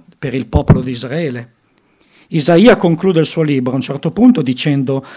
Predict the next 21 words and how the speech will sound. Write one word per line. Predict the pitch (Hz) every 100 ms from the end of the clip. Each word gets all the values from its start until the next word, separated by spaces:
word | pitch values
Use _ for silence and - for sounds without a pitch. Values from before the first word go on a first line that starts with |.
| - -
"Così | 170 160 247
sceglierò | 214 190 180 170 175
io | 277 240 160 131
la | 107
loro | 151 143
sventura, | 143 139 135 131 127 117 117 120
farò | - - - 196 190
piombare | 208 202 196 190
loro | 202 190
addosso | 190 165 254 277 269
ciò | 262
che | 254 247
temono, | 277 202 151 135 127 - -
perché | - 202 - 202
io | 214 214
ho |
chiamato | - 185 190 247 277
e | 294
nessuno | 285 262 285
ha | 262
risposto, | 254 - 214 147 - - 131